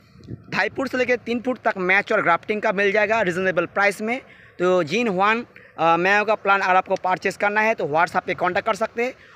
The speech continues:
All over India online home delivery available है। बहुत ही अच्छा condition में mature grafting का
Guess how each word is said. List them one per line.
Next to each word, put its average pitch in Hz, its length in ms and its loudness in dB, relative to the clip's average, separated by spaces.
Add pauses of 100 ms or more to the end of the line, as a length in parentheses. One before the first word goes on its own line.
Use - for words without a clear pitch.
(140)
All 214 240 4
over 233 200 2
India 208 320 2
online 175 360 2
home 165 160 0
delivery 180 480 0
available 151 320 -2
है। 117 120 -8 (340)
बहुत 220 400 2
ही 277 100 2
अच्छा - 420 -2
condition 214 420 -4
में 220 300 -2
mature 196 480 0
grafting 180 480 0
का 196 220 2